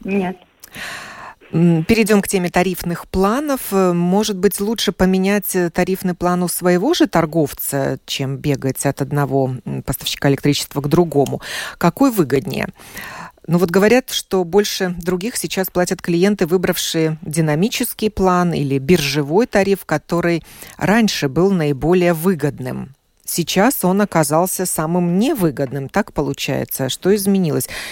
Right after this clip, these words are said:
Speaker 2: И неужели выровненный платёж, и вот тот же универсальный тариф, фиксированная плата за электроэнергию, в итоге будет дешевле?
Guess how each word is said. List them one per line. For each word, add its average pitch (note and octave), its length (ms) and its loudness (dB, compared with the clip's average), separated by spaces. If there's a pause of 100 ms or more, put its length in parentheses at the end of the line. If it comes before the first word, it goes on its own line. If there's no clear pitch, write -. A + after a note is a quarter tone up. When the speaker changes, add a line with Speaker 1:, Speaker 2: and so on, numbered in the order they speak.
Speaker 2:
И G3 100 6
неужели G#3 480 4
выровненный F3+ 640 -2
платёж, E3+ 600 -2
и - 20 -2
вот C#3 180 -8
тот C#3+ 200 -4
же C#3 80 -2
универсальный C#3 640 -2
тариф, D#3+ 380 0 (400)
фиксированная A3 640 0
плата F3+ 360 0
за E3+ 220 2
электроэнергию, D#3+ 720 0
в F3 100 -6
итоге A#3 400 0
будет F#3 400 -2
дешевле? D#3 680 -4